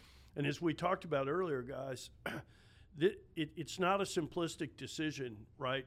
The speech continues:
And I'm gonna let Casey kinda go into some of the stuff. He's done a lot of the heavy lifting on really reviewing this literature. You know, we talked about, we started where the concept started, um, and really extrapolated from the proper trial.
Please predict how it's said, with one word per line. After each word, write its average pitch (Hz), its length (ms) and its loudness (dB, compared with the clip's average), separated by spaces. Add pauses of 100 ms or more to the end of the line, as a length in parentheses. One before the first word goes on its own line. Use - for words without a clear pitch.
And 143 120 -6
I'm 147 80 0
gonna 156 100 0
let 151 180 -2
Casey 156 360 -2
kinda 147 260 -4
go 151 280 2
into 147 460 0
some 143 240 -2
of 139 40 2
the 123 60 -2
stuff. 139 220 -2
He's 151 200 -6
done 151 160 -2
a 127 40 0
lot 151 280 8
of 143 40 -2
the 135 80 0
heavy 139 280 2
lifting 135 420 2
on 120 180 -2
really 165 260 4
reviewing 139 500 4
this 117 200 -4
literature. 139 600 0 (800)
You 147 120 -2
know, 127 340 2
we 135 180 -2
talked 185 340 2
about, 156 260 6
we 147 80 -4
started 160 500 2
where 143 220 4
the 156 120 -4
concept 151 580 -4
started, 127 500 2 (500)
um, 123 440 0 (240)
and 127 340 -2
really 156 340 6
extrapolated 131 880 2
from 127 220 2
the 117 100 -2
proper 165 340 0
trial. 117 500 -4